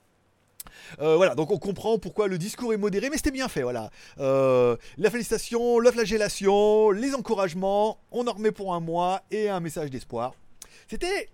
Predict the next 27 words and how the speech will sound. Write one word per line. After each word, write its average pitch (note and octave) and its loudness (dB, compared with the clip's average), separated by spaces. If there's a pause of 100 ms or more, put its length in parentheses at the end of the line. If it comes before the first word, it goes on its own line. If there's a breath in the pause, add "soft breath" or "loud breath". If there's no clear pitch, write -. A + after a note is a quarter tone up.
(340)
ah, A4 -4
c'était A3+ -6
tellement C#4+ -2
bien G#3 -2
fait. G#3+ -6
<laughs> - -16
Si F#3+ -2
vous, F3+ -4 (360 loud breath)
si - -6
vous F3 0
regardez G3+ 0
un G3 0
petit F#3 -8
peu G3 -2
l'argumentaire F3 -4
et D#3+ -6
tout, G#3 -8
vous F3 -4
allez D3+ -2
voir, F#3 0
vous C#3+ -6
allez, C3+ -6
réécoutez-le, F#3+ -6
vous G3+ -6
allez D#3 -6
dire, D3+ -14
waouh, C3+ -8